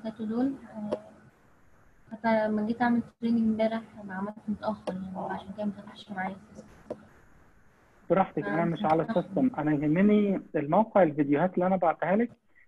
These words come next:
Speaker 2: بيبقى ليها مدة expire الفيديوهات دي وبتتلغي، فعشان كده عايزك تتأكدي إن أنتِ عملت لها download النهاردة وابقي اتفرجي عليها براحتك في أي وقت، لأن الموقع بتاعنا بعد ما بيخزنها بيعمل لها delete أوتوماتيك عشان يسجل المحاضرات الجديدة.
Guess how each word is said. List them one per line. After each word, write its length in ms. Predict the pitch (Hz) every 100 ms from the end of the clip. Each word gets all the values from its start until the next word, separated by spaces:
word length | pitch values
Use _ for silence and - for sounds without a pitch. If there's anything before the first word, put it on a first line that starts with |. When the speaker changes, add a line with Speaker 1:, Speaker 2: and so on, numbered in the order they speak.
| -
Speaker 2:
بيبقى 260 | 147 151 147
ليها 200 | 196 185
مدة 380 | 185 190 190
expire 480 | 139 - - 185 190
الفيديوهات 480 | 165 147 139 143 175
دي 120 | 180
وبتتلغي، 560 | 180 156 151 151 139 127 _ _ _ _ _ _ -
فعشان 300 | 127 151 139
كده 260 | 185 180
عايزك 320 | 160 170 170
تتأكدي 580 | - _ - 143 175 170
إن 60 | 160
أنتِ 180 | 175 175
عملت 320 | 147 135 185
لها 140 | 170
download 440 | 151 139 135 170 165
النهاردة 520 | 147 151 190 233 254 170
وابقي 260 | 165 180
اتفرجي 440 | 156 - 151 190 180
عليها 200 | 165 175
براحتك 380 | 151 - - -
في 100 | 139
أي 160 | 151
وقت، 180 | 143 - _ _ _ _ _ -
لأن 200 | 143 147
الموقع 380 | 143 185 185 175
بتاعنا 460 | 156 165 160 135 -
بعد 280 | 147 170 170
ما 100 | 160
بيخزنها 600 | 143 139 - 127 175 202
بيعمل 380 | 190 139 135 143
لها 140 | 170 170
delete 320 | 147 170 175
أوتوماتيك 520 | 147 151 185 226 -
عشان 260 | 143 - 156
يسجل 360 | 185 185 175
المحاضرات 520 | 156 139 139 143 151
الجديدة. 340 | 143 127 127